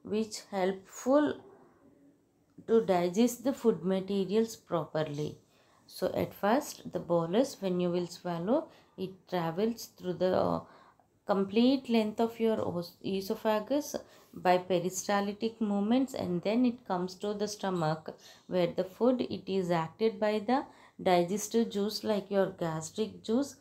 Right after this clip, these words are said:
and it is churned properly, and then it is digested a bit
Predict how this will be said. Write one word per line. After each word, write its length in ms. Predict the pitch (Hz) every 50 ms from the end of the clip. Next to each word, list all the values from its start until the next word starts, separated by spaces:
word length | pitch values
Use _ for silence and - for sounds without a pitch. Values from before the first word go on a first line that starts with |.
| - _ _ _ -
and 200 | 180 190 202 196
it 140 | 202 196 -
is 260 | 208 208 190 - -
churned 480 | - 202 190 180 190 214 247 262 269 254 -
properly, 800 | - 202 185 170 175 - 185 190 190 185 175 185 220 247 254 - -
and 300 | - 180 190 226 294 339 - - - - - _ _ - - - -
then 400 | - 190 190 185 185 220 262 - -
it 200 | - 226 226 -
is 220 | 254 277 285 247 226
digested 760 | - 214 202 190 185 185 185 247 240 - - - - 311 285
a 80 | 302 277
bit 460 | 196 170 - 226 185 - - -